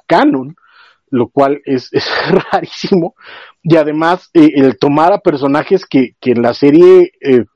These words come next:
te daban chispazos de, de profundidad, pero que siempre quedaban en esta, eh, eh,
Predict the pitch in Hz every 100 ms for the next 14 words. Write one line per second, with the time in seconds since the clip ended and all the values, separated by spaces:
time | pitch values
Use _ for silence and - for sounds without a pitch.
0 | - 135 165 202 - 131 - 160 147 202
1 | 185 147 117 - - - - 127 120 120
2 | - 127 127 143 143 170 123 139 131 175
3 | 139 131 143 147 127 131 - 160 143 131
4 | 117 113 113 110 110 104 98